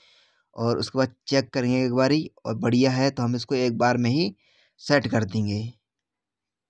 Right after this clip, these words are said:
और ऊपर नीचे की प्ले हल्की होना चाहिए, और जो हमारी साइड प्ले है वो तो होती है हल्की, होती, होती है वो तो।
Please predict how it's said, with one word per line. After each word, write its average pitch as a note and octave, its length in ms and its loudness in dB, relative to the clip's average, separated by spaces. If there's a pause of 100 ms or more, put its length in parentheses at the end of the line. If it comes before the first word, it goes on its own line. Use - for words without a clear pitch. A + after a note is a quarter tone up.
(220)
और A2 240 -6
ऊपर C#3 260 -2
नीचे C#3 340 0
की C#3 80 2
प्ले C3+ 280 0
हल्की B2+ 280 0
होना B2 200 2
चाहिए, C3+ 560 0 (200)
और A2+ 360 0
जो A#2 240 -2
हमारी B2 520 0 (1400)
साइड B2+ 320 0
प्ले B2 220 0
है C3 180 0
वो B2+ 140 0
तो C#3 180 -2
होती A#2+ 320 0
है B2+ 40 4
हल्की, A#2+ 240 0
होती, A2 280 0
होती A2+ 320 -2
है A2 60 2
वो G#2+ 100 -2
तो। A2 300 -8